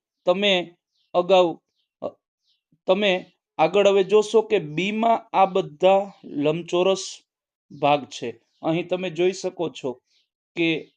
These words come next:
અહીં આ રેખાઓ છે પાછળ, અંદરની રેખા છે પાછળ આવી રીતે ત્રાંસી થાય છે. તમે જોઈ શકશો કે પાછળની જે આ રેખા છે, આમ જોશો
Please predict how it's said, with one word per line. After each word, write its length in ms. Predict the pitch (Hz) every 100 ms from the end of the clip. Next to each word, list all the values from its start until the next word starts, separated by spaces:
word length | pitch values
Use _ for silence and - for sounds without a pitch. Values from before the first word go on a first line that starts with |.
| -
અહીં 480 | 160 156 160 143 - _ _ _ -
આ 160 | 165
રેખાઓ 520 | 160 165 160 156 151
છે 260 | 143 165 151
પાછળ, 640 | 147 - 160 - 165 131 113 _ _ _ _ _ _ _ _ _ _ _
અંદરની 440 | 151 156 151 151 143
રેખા 300 | 143 147 147
છે 180 | 151
પાછળ 420 | 139 147 143 - 143
આવી 160 | 147
રીતે 420 | 143 143 151 127 - _ _ _ _ _ _ _ _
ત્રાંસી 440 | 147 151 151 151
થાય 240 | 131 135 127
છે. 140 | 135
તમે 260 | 127 131 131
જોઈ 200 | 143 139
શકશો 540 | 139 127 - 135 147 _ _ _ _ _ _ _ _ _ _
કે 120 | 139
પાછળની 760 | 139 143 139 139 156 143 147 151
જે 180 | 139 147
આ 80 | 135
રેખા 420 | 131 127 147 131
છે, 320 | - - - _ _ _ _ _ _ _ _ _ _ _
આમ 200 | 135 131
જોશો 480 | 131 143 147 127 -